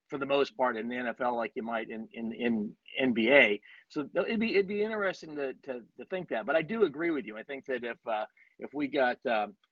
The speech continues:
Shanahan in a, in a room without a microphone, he would probably say, "Yeah, you know,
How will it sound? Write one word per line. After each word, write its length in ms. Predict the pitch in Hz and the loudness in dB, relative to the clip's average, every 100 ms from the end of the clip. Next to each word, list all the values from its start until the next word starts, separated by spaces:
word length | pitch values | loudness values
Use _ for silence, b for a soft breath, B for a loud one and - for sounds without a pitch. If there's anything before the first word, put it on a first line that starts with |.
| - | -14
Shanahan 600 | - 147 139 131 135 131 | -6 -4 -4 -4 -4 -4
in 160 | 127 | -4
a, 120 | 110 117 | -4 -6
in 120 | 127 | -6
a 80 | 117 | -4
room 260 | 123 139 135 | -2 -2 0
without 220 | 123 120 | 2 2
a 60 | |
microphone, 640 | 113 123 135 117 - 120 117 | 2 0 -2 -6 -4 -4 -2
he 120 | 123 | -4
would 100 | 123 | -4
probably 320 | 123 117 113 | 0 0 0
say, 260 | 104 120 110 | -6 -4 -4
"Yeah, 300 | 104 101 92 | -4 -4 -4
you 120 | 92 | -6
know, 300 | 92 95 107 | -10 -10 -10